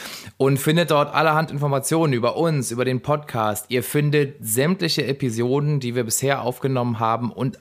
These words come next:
alle Episoden, die in der Zukunft kommen werden, dort mit einem eigenen Webplayer. Das heißt, ihr könnt die Folgen auch, wenn ihr wünscht, direkt online hören. Genau, dann haben wir einen Shop eingerichtet. Der ist noch in der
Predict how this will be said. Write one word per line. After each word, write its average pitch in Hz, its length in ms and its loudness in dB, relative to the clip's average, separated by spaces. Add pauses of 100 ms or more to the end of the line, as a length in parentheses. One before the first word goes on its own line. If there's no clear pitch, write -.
(160)
alle 151 200 2
Episoden, 135 520 0
die 120 80 0
in 110 80 0
der 107 100 -2
Zukunft 147 420 -4
kommen 92 260 0
werden, 90 300 0
dort 98 400 2 (400)
mit 180 300 0
einem 147 220 2
eigenen 131 440 2
Webplayer. 92 520 0
Das 87 200 -4
heißt, 127 340 0
ihr 117 80 -4
könnt 131 340 -2
die 113 60 -2
Folgen 123 520 0
auch, 131 360 0
wenn 104 140 -2
ihr 98 140 -2
wünscht, 143 560 0
direkt 110 520 -2
online 110 400 2
hören. 82 640 -2 (460)
Genau, 156 320 4
dann 160 320 4
haben 147 140 4
wir 143 120 2
einen 123 200 0
Shop - 280 -2
eingerichtet. 98 760 -4
Der 143 460 2
ist - 280 -2
noch 131 300 0
in 123 240 -2
der 101 360 0